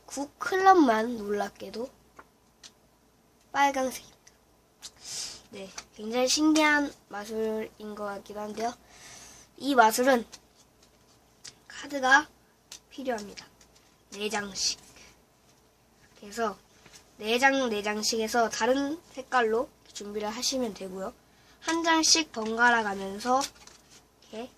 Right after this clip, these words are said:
세팅을 해 놓으시면 됩니다. 보이시죠? 이 상태로 아무거나 골라달라 합니다. 이번에 오 스페이드를 골라서 칠게요. 오 스페이드를. 그럼 오 스페이드를 내려놓고,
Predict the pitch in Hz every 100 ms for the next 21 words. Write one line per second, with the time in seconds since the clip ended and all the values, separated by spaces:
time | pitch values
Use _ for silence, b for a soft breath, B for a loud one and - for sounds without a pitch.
0 | - 269 269 269 240 247 277 277 262 226
1 | 226 196 - - - _ _ _ _ _
2 | _ _ _ _ _ _ _ - 214 -
3 | - 269 - - 233 247 240 254 233 -
4 | B B B - 339 381 392 359 302 277
5 | 233 220 220 214 214 233 202 196 254 B
6 | B B - - 208 202 - 240 - 330
7 | 294 226 208 190 208 - - 190 196 -
8 | 196 190 233 285 B B B 240 254 240
9 | 262 - 339 311 240 214 226 226 208 -
10 | - 254